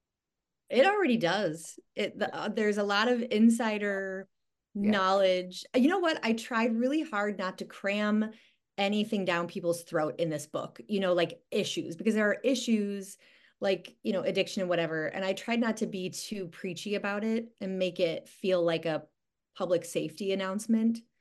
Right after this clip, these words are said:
Speaker 1: Um, but it all, it all of, it finds its way into my writing.
Speaker 2: Well,
Speaker 1: And
Speaker 2: there's
Speaker 1: speaking
Speaker 2: a
Speaker 1: of, and speaking of crying, I will say the one thing that has gotten me really emotional in this whole process was listening to the audiobook version of this. It was,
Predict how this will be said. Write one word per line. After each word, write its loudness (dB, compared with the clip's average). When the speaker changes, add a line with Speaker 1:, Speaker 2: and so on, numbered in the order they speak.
Speaker 1:
Um, -4
but 0
it 10
all, 6
it 0
all 2
of, -6
it -12
finds 0
its -4
way 0
into -4
my -4
writing. -6
Speaker 2:
Well, -6
Speaker 1:
And 10
Speaker 2:
there's 0
Speaker 1:
speaking 0
Speaker 2:
a 6
Speaker 1:
of, 4
and 6
speaking 2
of 2
crying, -2
I 6
will 10
say 0
the -2
one 2
thing 4
that 2
has 0
gotten 0
me 2
really -2
emotional -2
in -4
this -4
whole -4
process -2
was 0
listening 4
to 0
the 4
audiobook -2
version 0
of -4
this. -4
It 4
was, 6